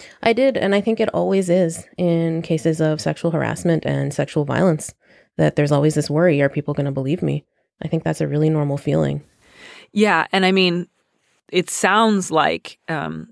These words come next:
Speaker 2: at least some of this has been happening over text, so you certainly have, um, I think, some evidence to back it up. I, I wish I could say, like, "Man, yeah, that's just absolutely gonna convince everybody," but I mostly just wanna say I understand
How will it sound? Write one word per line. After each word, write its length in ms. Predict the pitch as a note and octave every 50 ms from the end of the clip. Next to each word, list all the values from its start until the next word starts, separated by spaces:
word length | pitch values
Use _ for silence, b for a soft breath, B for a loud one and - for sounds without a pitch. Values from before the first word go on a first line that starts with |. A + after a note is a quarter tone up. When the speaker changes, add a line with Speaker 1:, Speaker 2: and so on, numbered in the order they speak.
| _ - -
Speaker 2:
at 140 | E3 D#3 -
least 180 | E3 D3+ -
some 140 | - D#3+ D#3+
of 120 | D#3+ E3 E3
this 140 | E3 -
has 100 | - D#3
been 140 | D3+ E3 D#3+
happening 440 | D#3 - E3+ D#3+ D#3+ D#3 D#3 D#3 D3
over 280 | - E3 D#3 D#3+ D#3 C#3+
text, 640 | - - - - - - - - - - - - _ -
so 220 | - - - D#3+
you 160 | D#3 D3+ D3+ D3
certainly 440 | - E3+ D#3 - D#3+ D#3+ D3 D3
have, 420 | C#3+ - C#3 C#3+ D3+ D3+ D3+ - - -
um, 320 | D#3 C#3+ C#3+ C#3 C#3 -
I 100 | - D3+
think, 300 | D3 - C#3+ C#3+ C#3 - -
some 400 | - - D#3+ D3 D3 D3+ D3 D3 b b b b b b b b b _
evidence 400 | - D3+ D3 D3+ D3+ D#3 D3+ -
to 80 | - D#3
back 260 | D#3+ D3 C#3+ D3 -
it 80 | E3 D3+
up. 220 | D3+ D#3 F3+ -
I, 80 | - D#3+ D3+ - -
I 80 | G#3
wish 280 | G3+ F#3+ G#3+ A3 - -
I 60 | G3
could 140 | E3 E3 D3
say, 180 | - D3+ C#3+ C3+
like, 180 | C3+ C3 -
"Man, 280 | D#3+ F3+ F#3 F3 D#3+ D#3+
yeah, 160 | E3 E3+ D#3+
that's 240 | D3 D#3+ D#3 - -
just 140 | E3+ D#3 -
absolutely 400 | - D#3+ D#3+ E3 - D#3 D3+ D3+
gonna 160 | D#3+ D3 D3 C#3+
convince 340 | - D#3+ D3+ D3+ D3 D3
everybody," 440 | D#3 D3 D3 D3+ D3+ D3+ D3 C#3 D3
but 120 | C#3+ D3+ D3
I 60 | D3+
mostly 260 | E3+ F3 F3+ - F3
just 160 | E3 D#3 -
wanna 160 | D#3 C#3+ D3
say 260 | D3 - - D#3 D3+ -
I 80 | - -
understand 640 | - D#3 D3+ D3 - - D3+ C#3+ C#3+ D3 D3 -